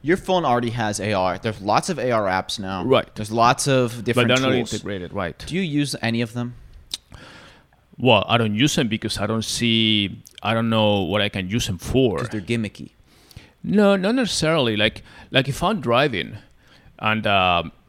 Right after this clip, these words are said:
Speaker 2: yeah, and they, and, and I'm wearing some kind of A R glasses that are, again, like, um, let's say that look decent, you know, like, like you can wear it somewhere else, not just in your car, you know, like Oakley's or whatever, you know. And then I'm driving and I see,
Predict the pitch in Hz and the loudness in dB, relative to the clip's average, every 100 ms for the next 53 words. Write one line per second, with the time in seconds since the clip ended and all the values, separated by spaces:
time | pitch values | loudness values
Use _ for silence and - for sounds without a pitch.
0 | _ _ _ - 98 - 107 107 104 98 | _ _ _ -8 -6 -2 -2 0 0 0
1 | 90 - 101 98 80 101 104 113 117 113 | -4 -6 -6 -6 -6 -6 -6 -4 -4 -6
2 | - 113 107 101 - 120 104 95 - 107 | -8 -6 -8 -10 -8 -4 -2 -4 -4 -2
3 | 92 90 92 107 92 92 95 90 92 87 | -2 -4 -4 -4 -6 -8 -6 -4 -4 -6
4 | 90 95 80 80 - 82 82 - _ - | -6 -8 -8 -10 -12 -16 -18 -20 _ -20
5 | - - - 95 82 76 - - 101 104 | -14 -10 -8 -8 -8 -10 -14 -10 -8 -8
6 | - - 87 113 78 - 104 87 78 - | -12 -14 -10 -8 -10 -12 -10 -6 -8 -8
7 | - 92 90 95 95 95 98 92 - 95 | -12 -10 -8 -6 -6 -2 -4 -4 -6 -4
8 | 90 87 - 90 - 92 95 80 - 104 | -2 -4 -4 -8 -6 -8 -8 -10 -4 -2
9 | 73 69 92 76 78 - 117 - 78 - | -2 -4 -8 -10 -12 -6 -6 -6 -12 -10
10 | 82 95 - 62 65 - - - - - | -10 -10 -10 -12 -14 -16 -20 -20 -20 -20
11 | - 101 101 104 101 101 104 98 117 123 | -8 -6 -2 0 2 2 -2 -4 -2 0
12 | 113 113 107 101 101 101 - 110 107 107 | 2 2 0 -2 -4 -4 -2 -2 0 0
13 | 107 98 | 0 -4